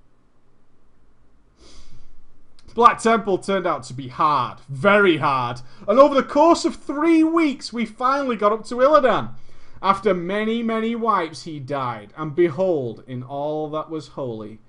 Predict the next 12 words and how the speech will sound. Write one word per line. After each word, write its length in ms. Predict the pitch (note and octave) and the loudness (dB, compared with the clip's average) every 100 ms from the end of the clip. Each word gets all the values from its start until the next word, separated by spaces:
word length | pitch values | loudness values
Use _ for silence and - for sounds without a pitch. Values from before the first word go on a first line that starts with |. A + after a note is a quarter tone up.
| _ - | _ -12
he 140 | B2+ | -10
dropped 460 | A#2+ B2+ B2+ C3 - | -8 -6 -6 -6 -10
a 60 | C#3 | -10
Warglaive. 720 | C3 A#2+ A#2 A2 G2+ G2 F#2 - _ - - - | -6 -6 -8 -10 -14 -14 -18 -20 _ -20 -16 -6
Our 240 | D3 D#3 | -2 0
vent 400 | D#3 B2+ E3+ F3+ | -2 -2 -2 -4
channel 420 | - F#3 D#3 D#3+ D#3+ | -10 -8 -6 -6 -8
erupted 680 | D#3 D#3 F3+ G#3 - D3+ C3 | -6 -2 -2 -2 -6 -8 -6
with 140 | D3 | -8
howls 600 | - C4 D4+ D4+ C4+ A3+ | -4 6 10 10 10 6
and 180 | G#3 G3+ | -2 -4
cheers, 640 | - D4+ D4 B3+ F#3+ C3 | -4 0 4 6 4 -2